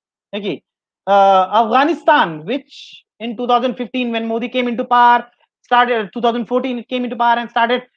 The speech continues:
mending up a very strong relationship wi-, with Afghanistan by, by assuring, by making the parliament and other developmental projects. Suddenly in two thousand twenty, it has gone down. So one cannot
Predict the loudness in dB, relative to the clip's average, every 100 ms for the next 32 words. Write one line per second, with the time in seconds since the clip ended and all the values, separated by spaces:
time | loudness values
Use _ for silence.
0 | _ -6 -4 0 0 0 0 0 0 -2
1 | -4 0 2 2 0 0 -2 -8 -6 -4
2 | -4 -4 -2 -2 -2 -4 -2 2 2 0
3 | -6 _ _ -2 2 2 2 0 -2 -2
4 | 2 4 2 -2 -4 -6 -8 -8 -2 0
5 | 0 0 -4 -4 -4 -2 0 0 -2 0
6 | 0 0 -4 -4 0 0 2 -4 _ _
7 | _ _ _ _ _ 0 2 2 0 0
8 | -2 0 0 0 -2 -2 -2 -2 -2 -2
9 | -2 -2 -2 0 -2 -4 -6 -18 _ _
10 | _ _ _ _ _ _ _ _ _ _
11 | 0 0 0 -2 0 0 -2 -8 _ -4
12 | -2 -2 0 2 0